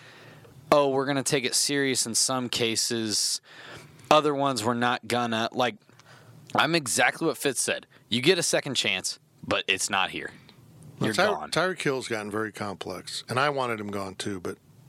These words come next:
Speaker 2: this is not the place to get into it. But I think we're going to find out that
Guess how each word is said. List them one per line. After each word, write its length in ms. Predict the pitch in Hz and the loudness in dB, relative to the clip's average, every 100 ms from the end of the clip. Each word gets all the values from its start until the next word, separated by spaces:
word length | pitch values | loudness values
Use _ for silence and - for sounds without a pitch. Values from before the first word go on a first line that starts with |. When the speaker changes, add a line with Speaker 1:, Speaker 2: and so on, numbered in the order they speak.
| - - - - - | -20 -20 -20 -20 -16
Speaker 2:
this 140 | - 120 | -6 -2
is 40 | |
not 160 | 117 101 | -2 -6
the 60 | |
place 260 | - 107 92 | -6 -6 -6
to 60 | - | -8
get 120 | 95 | -8
into 200 | 95 - | -6 -6
it. 100 | 92 - | -8 -8
But 180 | 101 - - - - - - - - - - - - 208 - - - - - | -10 -10 -18 -20 -18 -18 -20 -20 -20 -18 -18 -16 -10 -10 -10 -20 -20 -20 -4
I 100 | 170 | -2
think 240 | 147 185 185 | 0 0 0
we're 80 | 151 | -2
going 220 | 147 139 | 0 0
to 80 | 120 | -2
find 260 | 135 117 | -2 0
out 320 | 113 107 117 | 0 -2 -6
that 200 | - 107 | -8 -8